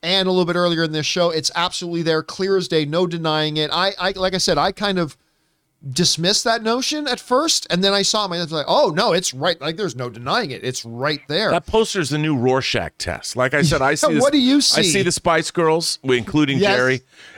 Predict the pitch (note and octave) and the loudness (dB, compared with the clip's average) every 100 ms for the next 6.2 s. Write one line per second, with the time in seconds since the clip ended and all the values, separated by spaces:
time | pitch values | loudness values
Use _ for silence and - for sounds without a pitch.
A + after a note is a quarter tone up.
0 | - B2 B2+ B2 A#2 C3 C#3+ F3 D3+ D#3+ | -2 0 0 0 0 0 -2 -2 0 0
1 | E3 D#3 D3 C#3+ - B2 D3 B2 - B2 | 0 0 0 0 0 0 2 0 0 -2
2 | A2+ B2 G#2+ A2 - - - C#3 A#2 B2+ | -4 -4 -4 -4 -4 -4 0 0 0 2
3 | A#2 A2 G#2 G2+ G2+ F#2 F#2+ F#2+ E2+ - | 2 2 2 0 -2 -2 -2 -2 -2 -2
4 | A#2 G2+ F2 D#2+ - E2+ D#2 D2 - - | -2 -2 -2 -4 -2 -2 -2 -4 -6 -6
5 | - - - - C#3+ C#3 A#2 D#3 E3 - | -8 -20 -20 -6 -2 -2 -2 -4 -4 -2
6 | D#3+ - | -2 -4